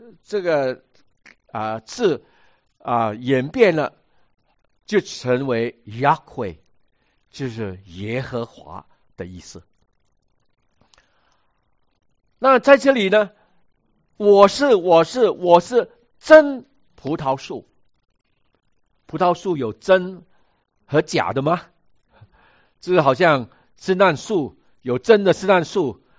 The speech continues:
还有假的。每年我就把假的圣诞树拿出来啊，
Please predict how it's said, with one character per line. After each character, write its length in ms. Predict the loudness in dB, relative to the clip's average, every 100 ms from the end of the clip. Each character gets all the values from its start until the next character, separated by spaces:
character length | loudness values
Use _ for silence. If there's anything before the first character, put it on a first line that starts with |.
| _ _
还 140 | -2 2
有 140 | 2
假 360 | 0 -2 0 2
的。 320 | 2 2 -8 _ _
每 200 | -4 -2
年 380 | 2 2 0 -4 _ _
我 160 | -6
就 200 | -2 0
把 260 | 0 0 0
假 440 | -2 -6 -2 -2
的 120 | 0 -2
圣 180 | -2
诞 160 | -2 -2
树 240 | -2 -6 -8 _ _ -8
拿 160 | -4
出 160 | 0 2
来 360 | 4 2 -2 _ _ _
啊， 280 | -6 -6